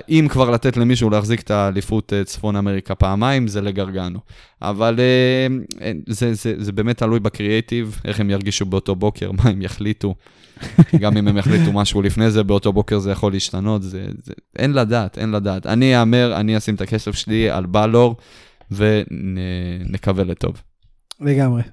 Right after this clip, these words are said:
Speaker 2: אה, אני אקווה דווקא לטוב על, אה, קמרון גריימס, כי הכסף שלי עליו, אבל, אה, אתה יודע, טומטו, טומטו. אה, פט מקאפי, שככה מצטרף לשולחן השדרנים, היה לו ריב עם מייקל קול בפודקאסט שלו, אה, ריב שהוא וורק,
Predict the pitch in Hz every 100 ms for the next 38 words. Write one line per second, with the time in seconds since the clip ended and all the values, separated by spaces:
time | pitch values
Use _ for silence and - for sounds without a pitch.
0 | _ _ _ 135 131 139 156 180 165 156
1 | 170 156 - 156 151 160 156 151 147 143
2 | 170 165 175 208 196 - 139 - 147 151
3 | 151 156 190 240 151 139 139 135 131 123
4 | - - - - 165 139 - _ _ _
5 | - - 151 160 151 147 143 135 117 113
6 | - 175 175 170 _ - 254 - 208 -
7 | 185 147 147 143 _ _ _ _ _ _
8 | _ - - - 147 139 139 139 135 131
9 | 147 151 143 175 185 190 170 170 180 156
10 | 139 135 180 196 180 147 - 185 254 233
11 | 233 196 190 185 160 180 170 139 196 208
12 | 214 - 214 208 214 208 _ _ _ _
13 | _ 131 139 139 139 139 - 123 147 180
14 | 175